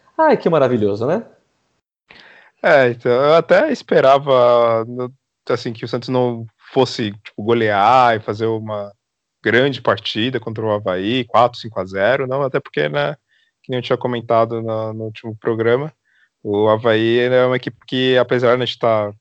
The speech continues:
Speaker 2: horrível, né, no campeonato, perdendo vários jogos em sequência, ele sempre perde um a zero, dois a zero, dois a um, então, né, é aquele adversário um pouquinho chatinho assim, que sabe que vai perder, mas ainda fica tentando, né,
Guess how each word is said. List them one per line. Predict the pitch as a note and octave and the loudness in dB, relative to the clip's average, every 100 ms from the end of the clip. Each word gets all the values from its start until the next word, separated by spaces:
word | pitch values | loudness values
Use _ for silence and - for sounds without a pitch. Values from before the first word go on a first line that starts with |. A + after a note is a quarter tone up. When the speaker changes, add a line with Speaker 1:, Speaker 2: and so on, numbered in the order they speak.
| _ _ _ _ | _ _ _ _
Speaker 2:
horrível, | G#2+ A2+ C3+ C3+ | -2 0 -2 -4
né, | A2+ | -6
no | G#2+ | -6
campeonato, | G#2+ A2 G#2 A2 | -6 -2 -2 -2
perdendo | - G#2 A2 A2 G#2 - | -2 -2 -2 -4 -8 -4
vários | G2+ A2+ A#2+ | 0 2 2
jogos | A2 G#2+ A2+ | -4 -4 -8
em | |
sequência, | G#2+ A2 A2+ A2+ B2+ D#3 - _ _ _ | -8 -8 -6 -6 -6 -8 -10 _ _ _
ele | D3+ | -6
sempre | D3 E3+ - | -4 -6 2
perde | D#3+ C#3+ | 2 4
um | C#3 | 0
a | C3 | 0
zero, | A#2+ B2 C#3+ C3+ A#2+ | 2 4 4 2 -2
dois | A#2 A2 | -4 -6
a | |
zero, | G2 G2+ B2+ C3 B2 A#2+ A2 G#2+ G#2+ | -2 0 2 2 2 2 -2 -6 -12
dois | G2+ G2+ | -10 -6
a | F#2 | -6
um, | G#2+ B2 C3+ | -6 -6 -8
então, | B2+ B2+ B2+ B2+ | -4 -2 -2 -2
né, | B2+ B2 A#2+ A#2+ A#2 B2+ A#2+ | 0 2 2 2 2 2 -2
é | |
aquele | A2+ C3 B2 A#2+ A#2 | -2 -2 -2 -2 -2
adversário | A#2 A#2+ A#2+ B2 | -4 -6 -4 -4
um | B2 | -4
pouquinho | - C3 | -8 -8
chatinho | - B2+ A2+ B2+ | -2 -4 -2 -8
assim, | A#2+ - C#3+ | -8 -8 -8
que | - | -4
sabe | C3+ - | -4 -2
que | |
vai | C#3 - | -2 2
perder, | C#3 C3 C#3 | 0 0 -2
mas | D#3+ D3+ | 0 -2
ainda | C#3+ D#3 | -4 -8
fica | - - | -14 -10
tentando, | D#3 D3 C3+ C3 C#3 | -8 -2 0 0 -4
né, | C3 | -8